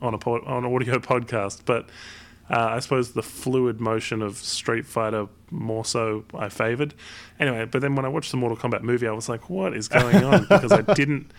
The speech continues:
Speaker 1: I didn't love the characters. I didn't have that kind of, um,
Speaker 2: Backstory,
Speaker 1: affection
Speaker 2: yeah.
Speaker 1: for the game.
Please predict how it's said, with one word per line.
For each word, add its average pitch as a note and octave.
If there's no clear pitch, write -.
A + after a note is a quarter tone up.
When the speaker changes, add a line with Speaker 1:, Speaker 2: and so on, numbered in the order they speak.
Speaker 1:
I G3+
didn't C#3
love A2+
the A2
characters. A2
I A2
didn't A#2
have A2+
that A2
kind G#2+
of, A2
um, G2+
Speaker 2:
Backstory, G#2
Speaker 1:
affection G#2+
Speaker 2:
yeah. G#2
Speaker 1:
for A2
the G#2
game. G#2